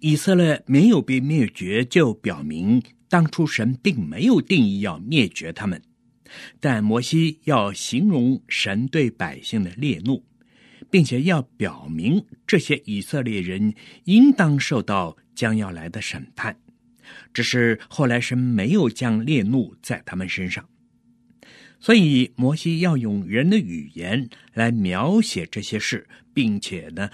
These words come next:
做一些解释。为什么以色列人这么严重的冒犯神之后还能得以幸存呢？摩西则只能用人的语言来进行描述，但他是在描述自己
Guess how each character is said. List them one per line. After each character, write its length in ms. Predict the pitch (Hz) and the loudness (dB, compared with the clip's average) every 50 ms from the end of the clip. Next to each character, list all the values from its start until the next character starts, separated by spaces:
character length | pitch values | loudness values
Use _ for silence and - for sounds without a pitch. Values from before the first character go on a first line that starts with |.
| - - _ | -12 -20 _
做 240 | - - 156 113 90 | -8 -4 -2 -2 -2
一 80 | 92 101 | -4 -8
些 240 | - - - 123 120 | -10 -6 -6 -6 -6
解 340 | 120 - - 104 82 - - - | -6 -8 -10 -10 -10 -12 -18 -14
释。 300 | - - - 156 - _ _ _ _ _ _ _ _ _ _ _ _ _ _ - - - - - _ - | -8 -6 -6 -6 -6 _ _ _ _ _ _ _ _ _ _ _ _ _ _ -20 -20 -20 -20 -20 _ -2
为 140 | 302 330 302 | 0 0 2
什 140 | - 175 175 | 2 4 2
么 100 | 175 175 | 4 4
以 120 | 135 117 | 2 -2
色 180 | 117 - 170 160 | -2 0 0 2
列 160 | 151 151 131 | 2 2 0
人 480 | 110 101 101 101 107 123 131 135 127 127 _ _ _ - | 0 0 0 2 2 4 4 2 2 -2 _ _ _ -2
这 100 | - 185 | 0 2
么 160 | 165 143 127 | 4 4 2
严 360 | 120 107 101 101 107 131 160 165 | 2 0 0 0 0 0 0 0
重 200 | - 175 151 127 | 0 0 2 2
的 140 | 117 113 | 0 0
冒 220 | 110 156 170 151 117 | 0 0 -2 -2 -2
犯 240 | - 135 123 110 107 | -4 -2 -4 -2 -2
神 240 | - 107 107 139 | -2 -2 -4 -4
之 160 | 139 - 175 170 | -2 -2 -2 0
后 340 | - - 147 120 101 - - _ _ | 2 2 2 2 0 -2 -10 _ _
还 140 | - - 120 | -6 0 2
能 120 | 127 127 123 | 2 2 2
得 140 | 123 127 131 | 2 0 -2
以 220 | 123 104 92 90 | -2 -2 -4 -6
幸 260 | - - 196 175 127 | -6 -2 -2 0 -2
存 220 | 110 - - 101 127 | -2 -4 -6 -4 -4
呢？ 140 | 170 185 - _ _ _ _ _ _ _ _ _ - - - - - | -4 -4 -6 _ _ _ _ _ _ _ _ _ -20 -20 -20 -20 -6
摩 120 | - 226 131 | -2 0 0
西 340 | - - 196 208 185 - _ _ _ _ | 0 2 2 2 2 0 _ _ _ _
则 260 | - - 113 110 117 | -6 -2 -2 0 0
只 220 | 107 - - 95 90 | -2 -6 -10 -10 -8
能 180 | 95 101 123 | -6 -6 -4
用 240 | 143 143 117 98 87 _ _ | -2 -2 -2 -2 -4 _ _
人 340 | - 90 107 107 113 147 180 | -12 -4 -2 0 2 4 4
的 100 | 226 233 139 - | 2 2 0 -4
语 160 | - 92 85 | -10 -10 -10
言 160 | 80 87 87 98 | -8 -8 -6 -6
来 100 | 104 107 | -6 -6
进 260 | - - - 123 92 | -8 -6 -4 -4 -4
行 220 | - - - - 90 | -6 -8 -16 -14 -12
描 300 | 92 95 90 85 92 98 | -12 -10 -10 -10 -10 -8
述， 260 | - - - - _ _ _ _ _ _ _ _ _ - - - - - - _ _ | -8 -8 -8 -10 _ _ _ _ _ _ _ _ _ -20 -20 -20 -20 -20 -20 _ _
但 240 | - 131 113 107 98 | -2 0 0 0 -2
他 260 | - - - 147 160 156 | -6 -8 -4 -2 -2 -2
是 180 | - - 117 | -2 -4 -6
在 160 | - - 98 | -6 -4 -4
描 300 | 98 98 98 98 110 135 | -2 0 0 0 -2 -2
述 280 | 143 - 156 135 117 110 | -4 -2 -2 -2 -2 -4
自 360 | - - 208 202 180 156 120 | -4 -2 2 4 4 4 2
己 420 | - - 90 80 78 80 80 - | -2 -6 -10 -10 -10 -12 -14 -18